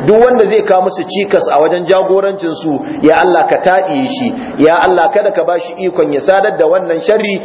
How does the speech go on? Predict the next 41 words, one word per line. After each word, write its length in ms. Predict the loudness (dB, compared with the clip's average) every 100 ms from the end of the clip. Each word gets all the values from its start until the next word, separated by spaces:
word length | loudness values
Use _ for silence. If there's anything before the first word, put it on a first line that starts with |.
| -10 -4
zuwa 240 | 2 4 4
gare 300 | 0 0 -4
su. 140 | -8 -10 -10 -10 -2
Kuma 400 | 2 4 4 2 2
ya 160 | 0 0
Allah, 280 | -2 -2 -2
duk 120 | -2 0
wanda 240 | 0 -2
ke 240 | -4 -4
da 120 | 0 2
wani 240 | 2 0 -4 -6 -16 0
manufa 400 | 2 2 4 2
ta 120 | 2 0
alkhairi 400 | -2 0 -2 -2
ga 140 | 0 2
wannan 280 | 2 -2 -2
ƙasa 320 | -2 0 0
tamu 240 | 0 -2
da 80 | -2
wannan 320 | -2 -2 -4
al'umma, 760 | -4 -2 0 2 0 -2 -10 -4
Allah, 240 | 0 2 0
ka 120 | 0
ba 80 | 0 0
shi 280 | -2 -6
ikon 240 | -2 0 0 2
sadar 400 | 2 2 0 0
da 80 |
wannan 320 | 0 0 -2 -4
alkhairin 500 | -4 -2 0 0 -2
zuwa 200 | 0 0 0
gare 200 | -2 -2
mu. 120 | -4 -10 -12 -12 -2
Kuma 200 | 2 4
ka 120 | 2 2
sa 160 | 2
mu 100 | 0 -2
cikin 240 | -2 0
waɗanda 360 | 0 -2 -2 0
za 120 | 0
su 60 | 0